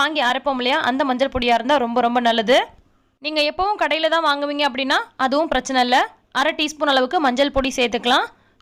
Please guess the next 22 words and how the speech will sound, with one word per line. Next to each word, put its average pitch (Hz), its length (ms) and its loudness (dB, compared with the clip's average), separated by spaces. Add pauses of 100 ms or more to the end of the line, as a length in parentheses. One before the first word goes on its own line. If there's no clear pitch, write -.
(100)
கூடவே 349 380 2 (300)
அரை 262 180 0
டீஸ்பூன் 285 340 -2
அளவுக்கு 240 300 0 (340)
மிளகு 302 300 2
பொடி 247 220 0
சேர்த்துக்கலாம். 240 500 0 (540)
அடுத்து 359 260 -4
இது 311 160 -8
கூடவே 294 280 0 (420)
அரை 302 180 0
டீஸ்பூன் 330 360 -2
அளவுக்கு 277 320 0 (400)
துருவி 381 300 0
வச்சிருக்க 285 380 0 (220)
இஞ்சி 294 240 0
சேர்த்துக்கலாம். 254 460 0 (360)
இஞ்சி 349 240 -2
வந்து 330 240 0
சாரா 302 400 4
இருந்துச்சுன்னா 254 420 -6
கூட 269 140 0